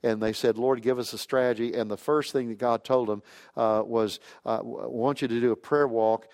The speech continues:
and do prayer mapping." And so they went through every postal area,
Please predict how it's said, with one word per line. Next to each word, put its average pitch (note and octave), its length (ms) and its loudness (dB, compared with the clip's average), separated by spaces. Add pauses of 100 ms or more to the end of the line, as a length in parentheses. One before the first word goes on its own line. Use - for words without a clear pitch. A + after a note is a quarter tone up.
(200)
and A2 160 -6
do A2+ 140 0
prayer D3 340 -2
mapping." G#2+ 500 -2 (220)
And A#2 120 -2
so A#2+ 200 4
they A2+ 120 2
went A#2+ 240 -4
through A2+ 240 -4
every D3+ 720 2 (320)
postal E3 720 0
area, A#2 580 0